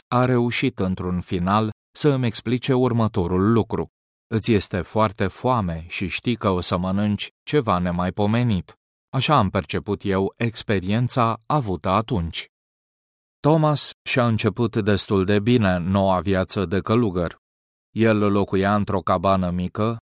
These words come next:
situată în pădure, la distanță de clădirea principală.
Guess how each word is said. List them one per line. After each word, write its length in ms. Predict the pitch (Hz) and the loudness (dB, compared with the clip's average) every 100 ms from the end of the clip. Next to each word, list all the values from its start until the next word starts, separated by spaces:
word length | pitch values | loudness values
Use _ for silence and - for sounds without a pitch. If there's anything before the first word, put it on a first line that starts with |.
| _ | _
situată 580 | - 113 - 98 95 98 | -4 -2 0 0 0 0
în 120 | 90 | -2
pădure, 560 | 85 90 85 95 101 113 _ _ _ 123 | -2 -4 0 0 0 -4 _ _ _ -2
la 120 | 123 | 0
distanță 680 | 107 101 113 113 113 120 117 | 0 -2 0 0 0 -2 0
de 260 | 107 98 | 0 0
clădirea 600 | 95 101 92 92 85 87 | 0 -2 0 0 -2 -2
principală. 760 | 85 92 90 - 107 107 85 82 | -4 -4 -4 -4 -2 0 0 -4